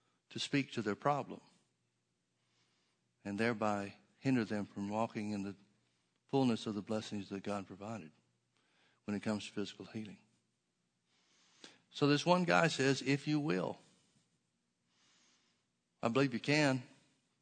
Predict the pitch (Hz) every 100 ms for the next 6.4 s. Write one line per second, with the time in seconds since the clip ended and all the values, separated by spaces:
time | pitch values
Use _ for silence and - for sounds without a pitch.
0 | _ _ _ _ _ _ _ _ _ _
1 | _ _ _ _ _ 110 107 120 123 120
2 | - 123 110 110 127 110 101 _ _ _
3 | _ _ _ _ _ _ _ _ - 123
4 | 160 170 123 143 139 - 135 127 117 113
5 | 120 143 160 - - 120 123 127 - -
6 | 170 165 104